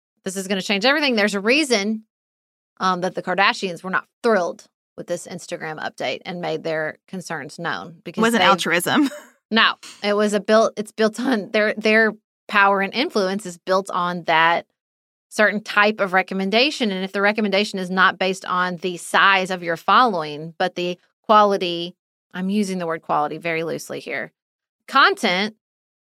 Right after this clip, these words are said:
Speaker 1: um, then that's just a different ballgame. And, and the other thing that brought that home for me on that front is there's a really popular TikToker who we read a big article about who's, like, trying to move into podcasting. <laughs>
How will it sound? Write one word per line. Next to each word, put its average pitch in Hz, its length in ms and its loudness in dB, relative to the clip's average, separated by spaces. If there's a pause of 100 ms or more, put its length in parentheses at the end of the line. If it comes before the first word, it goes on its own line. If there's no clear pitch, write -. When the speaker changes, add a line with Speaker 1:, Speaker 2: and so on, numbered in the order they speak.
(760)
Speaker 1:
um, 220 440 6
then 226 120 4
that's 233 220 4
just 233 160 -6
a 226 60 -2
different 226 560 2
ballgame. 254 380 4
And, 220 120 -2
and 247 120 2
the 262 80 6
other 294 120 4
thing 285 120 0
that 214 140 0
brought 220 240 6
that 208 160 4
home 220 140 2
for 220 100 -4
me 214 100 2
on 196 100 0
that 208 180 2
front 196 220 0
is 190 160 -4
there's 180 340 0
a 180 140 0
really 190 280 0
popular 170 840 0 (380)
TikToker 160 800 -2 (480)
who 202 60 -2
we 196 120 2
read 190 160 2
a 190 40 -6
big 196 140 0
article 196 300 2
about 196 200 4
who's, 220 140 0
like, 220 140 0
trying 233 220 4
to 240 60 -2
move 247 120 2
into 233 120 2
podcasting. 214 640 0
<laughs> - 240 -4